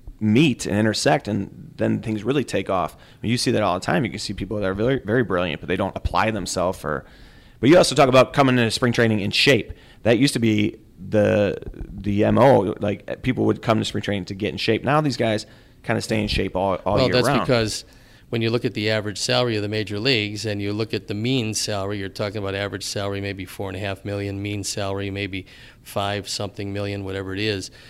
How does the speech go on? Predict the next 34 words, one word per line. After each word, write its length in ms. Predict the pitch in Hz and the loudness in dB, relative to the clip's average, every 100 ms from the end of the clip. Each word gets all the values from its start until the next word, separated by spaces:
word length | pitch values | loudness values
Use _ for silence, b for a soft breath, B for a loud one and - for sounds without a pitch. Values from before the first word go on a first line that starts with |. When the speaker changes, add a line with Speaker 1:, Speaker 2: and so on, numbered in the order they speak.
| B B B B | B B B B
Speaker 2:
Guys 420 | 135 131 135 131 127 | 4 6 6 4 0
are 80 | |
being 220 | 110 113 104 | -2 -4 -2
paid 340 | 120 113 107 110 | 0 0 -2 -6
a 40 | |
lot 220 | 104 110 | -2 0
of 80 | 107 | 0
money. 320 | 113 117 95 - | -2 -4 -6 -4
I 120 | 123 | -2
had 180 | 135 117 | 0 -2
to 80 | 110 | -2
work 240 | 113 120 | -2 -2
in 80 | 104 | -6
the 120 | 101 | -4
off 200 | 98 92 | -6 -6
season 380 | - 101 95 95 | -6 -6 -8 -12
because 460 | 98 - 104 101 95 | -12 -6 -4 -4 -4
we 140 | 113 | -4
weren't 160 | 110 101 | -2 -4
getting 240 | 98 98 | -4 -4
paid 240 | 151 170 | -2 -2
very 160 | 113 98 | -4 -8
much. 240 | 92 95 | -8 -10
My 120 | - 107 | -6 -4
first 300 | 123 120 - | -2 -2 0
salary 280 | 117 110 | 0 0
in 60 | 110 | -2
the 40 | 107 | -2
major 220 | 104 107 | -4 -2
leagues 260 | 107 113 | -4 -4
was 140 | 123 110 | -6 -8
thirteen 480 | - 101 - 117 117 | -8 -10 -8 -8 -6
five, 540 | - 139 101 95 | -4 -4 -4 -10
Speaker 1:
Wow. 60 | - | -14